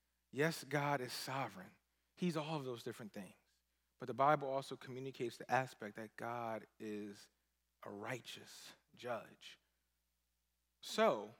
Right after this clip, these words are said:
there's an aspect that we should say, "I'm not the judge, God is." And there could be space in what we disagree, what we disagree on.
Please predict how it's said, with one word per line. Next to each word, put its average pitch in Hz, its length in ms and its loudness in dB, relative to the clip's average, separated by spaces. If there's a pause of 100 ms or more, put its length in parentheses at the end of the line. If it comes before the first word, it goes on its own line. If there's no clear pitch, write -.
(240)
there's 143 220 6
an 131 200 0
aspect 156 460 0
that 117 140 -2
we 131 200 -4
should 135 200 -4
say, 117 360 2 (480)
"I'm 185 280 6
not 143 220 8
the 113 80 -6
judge, 101 600 -4 (500)
God 120 520 8
is." 110 360 2
And 107 180 -6
there 120 100 -2
could - 140 -8
be 123 120 -8
space - 920 -2 (320)
in 120 340 -6
what 117 300 2
we 110 440 -6 (140)
disagree, 101 680 -8 (1080)
what 120 160 -4
we 117 80 -2
disagree 110 500 -4
on. 95 80 -12